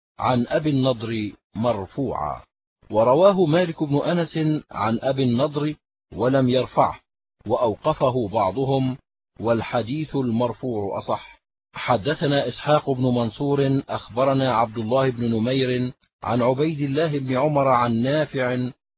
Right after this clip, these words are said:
عن ابن عمر عن النبي صلى الله عليه وسلم قال: صلوا في بيوتكم ولا تتخذوها قبورا. قال أبو عيسى: هذا حديث حسن صحيح.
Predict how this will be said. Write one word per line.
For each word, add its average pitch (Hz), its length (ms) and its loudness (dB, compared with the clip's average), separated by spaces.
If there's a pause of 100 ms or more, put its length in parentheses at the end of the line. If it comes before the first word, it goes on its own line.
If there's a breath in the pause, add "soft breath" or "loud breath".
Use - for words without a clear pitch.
(220)
عن 107 220 -2
ابن 107 240 -4
عمر 151 380 4
عن 127 280 4
النبي 123 640 0
صلى 127 300 -2
الله 127 480 2
عليه 120 400 -2
وسلم 104 640 -4
قال: 113 760 0 (440)
صلوا 147 600 2
في 143 280 -2
بيوتكم 131 960 0 (500)
ولا 135 520 4
تتخذوها 127 1120 0
قبورا. 87 800 -4 (440)
قال 110 300 2
أبو 92 360 -4
عيسى: 131 500 0 (440)
هذا 117 480 2
حديث 151 580 -4
حسن 127 720 -2
صحيح. 110 680 -6